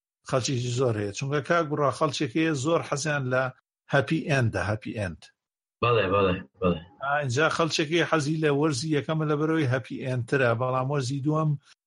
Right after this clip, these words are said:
Speaker 1: درامایەکی زۆرە و کۆتایەکەشی کراوەیە، ئۆپنە. تەبیعی بەرهەمێکی وا گەورە وەکو ترۆ دیتێکتیف بۆ سەرکەوتنەوە،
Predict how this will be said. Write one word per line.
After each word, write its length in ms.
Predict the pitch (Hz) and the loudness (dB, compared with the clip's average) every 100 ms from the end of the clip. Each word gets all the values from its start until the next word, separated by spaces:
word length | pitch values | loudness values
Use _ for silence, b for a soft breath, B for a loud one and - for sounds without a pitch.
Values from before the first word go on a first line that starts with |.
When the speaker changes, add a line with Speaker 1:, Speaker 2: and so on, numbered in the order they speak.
| - | -6
Speaker 1:
درامایەکی 840 | 120 123 123 139 143 139 117 135 120 | 2 4 4 4 4 2 -2 -4 -2
زۆرە 400 | 143 151 147 139 139 | 0 2 2 0 2
و 140 | 139 120 | 0 -2
کۆتایەکەشی 840 | - 120 127 123 120 - - 113 | -2 -2 2 2 2 0 -2 -4
کراوەیە، 520 | - 123 117 123 107 127 | 0 2 4 2 0 0
ئۆپنە. 360 | 117 95 87 78 b _ _ _ _ _ | -2 -4 -8 -10 b _ _ _ _ _
تەبیعی 640 | - 139 190 156 123 107 101 | -2 2 2 2 0 -2 2
بەرهەمێکی 600 | 127 123 151 147 117 139 | 4 4 4 0 -2 0
وا 120 | 147 147 | 4 4
گەورە 440 | 123 127 135 139 147 | 4 2 0 2 2
وەکو 260 | 135 120 120 | 2 -2 -8
ترۆ 220 | - 131 | -4 -4
دیتێکتیف 560 | 117 120 127 123 - 135 | -2 -4 -4 -6 -6 -6
بۆ 140 | 139 139 | 0 0
سەرکەوتنەوە، 720 | - 123 - 123 120 143 151 | 0 -2 -2 -4 -2 0 0